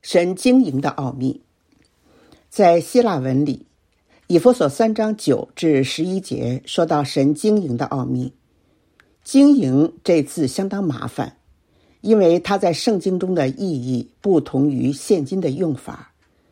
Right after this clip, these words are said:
经营在圣经里不是一件财政的事，它是一件神的管理、神的安排、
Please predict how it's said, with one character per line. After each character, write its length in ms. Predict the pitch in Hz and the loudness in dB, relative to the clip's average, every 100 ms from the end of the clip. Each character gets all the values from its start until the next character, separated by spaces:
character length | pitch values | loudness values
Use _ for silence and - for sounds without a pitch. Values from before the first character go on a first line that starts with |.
| _ _ _ _ _ | _ _ _ _ _
经 240 | - 277 | 4 6
营 160 | 220 165 | 6 2
在 180 | 190 165 | 0 -2
圣 220 | 208 170 | -2 -4
经 220 | 185 175 | -2 -4
里 240 | 123 - - | -4 -8 -8
不 180 | 127 170 | -2 0
是 320 | - 170 - | 0 -2 -4
一 140 | - 135 | -4 -4
件 320 | 139 160 120 | -2 -4 -4
财 340 | - - - 147 | -8 -10 -6 -4
政 160 | 202 | -4
的 100 | 160 | -6
事， 300 | 117 - - - _ _ _ - | -12 -14 -16 -18 _ _ _ -8
它 140 | 226 | -6
是 140 | 233 196 | -2 -2
一 160 | 170 | -4
件 300 | 180 196 135 | -2 -2 -2
神 280 | 135 - 127 | -6 -6 -4
的 120 | 170 | -2
管 360 | - - 117 165 | -4 -8 -8 -6
理、 220 | 143 - _ _ | -6 -10 _ _
神 260 | - - 175 | -8 -6 -4
的 80 | 170 | -4
安 300 | - 190 196 | -6 -6 -8
排、 280 | - - | -10 -18